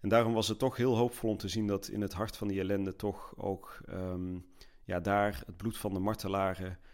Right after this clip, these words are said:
de grond heeft gezuiverd en geheiligd. En gisteren hadden we natuurlijk die andere grote martelares, de heilige Edith Stein, die een paar kilometer verderop haar leven gaf in Birkenau, hè, het kamp wat later werd, eh, naast Auschwitz werd gebouwd,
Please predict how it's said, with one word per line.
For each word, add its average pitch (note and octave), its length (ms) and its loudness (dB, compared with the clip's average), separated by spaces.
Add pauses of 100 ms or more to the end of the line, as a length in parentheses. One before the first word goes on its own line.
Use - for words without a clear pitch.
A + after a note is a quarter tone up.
(200)
de G2 100 -4
grond A#2+ 300 4
heeft G#2 340 4
gezuiverd G#2 600 4
en G2 160 -2
geheiligd. F2 760 -2 (1200)
En G2 100 -2
gisteren A2+ 180 4
hadden A2+ 200 6
we A2+ 60 6
natuurlijk A2+ 260 2
die A2+ 100 4
andere A#2+ 300 6
grote A#2 340 6
martelares, G#2+ 880 2
de G#2 80 0
heilige G2+ 480 2
Edith G#2 300 0
Stein, C3+ 500 0 (720)
die F#2+ 580 2
een F#2+ 120 -2
paar G#2 180 6
kilometer G2+ 440 4
verderop F#2+ 380 0
haar A2 120 4
leven G2+ 320 4
gaf F#2+ 260 -4
in F2+ 160 -2
Birkenau, F#2 640 -2
hè, G2 60 -4
het A2 140 -8
kamp F2+ 240 -2
wat - 140 -8
later F#2 360 0
werd, - 400 -6
eh, F2+ 80 -8 (380)
naast F#2 360 -4
Auschwitz G2 420 -4
werd F#2+ 160 -4
gebouwd, F2 500 -2